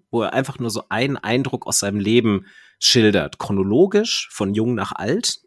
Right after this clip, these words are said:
aber so gar nicht großartig miteinander verbunden und die bleiben haften. Also selbst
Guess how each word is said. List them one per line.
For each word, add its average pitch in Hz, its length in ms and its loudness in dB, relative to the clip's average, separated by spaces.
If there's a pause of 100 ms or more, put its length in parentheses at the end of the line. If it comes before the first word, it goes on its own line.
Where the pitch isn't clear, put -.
aber 110 400 -2
so 101 220 -4
gar 92 200 0
nicht 110 160 -4
großartig 98 460 -4
miteinander 90 340 -4
verbunden 87 420 -4
und 76 140 -12 (480)
die - 60 -12
bleiben 123 440 0
haften. - 440 -8
Also 98 200 -4
selbst 113 300 -2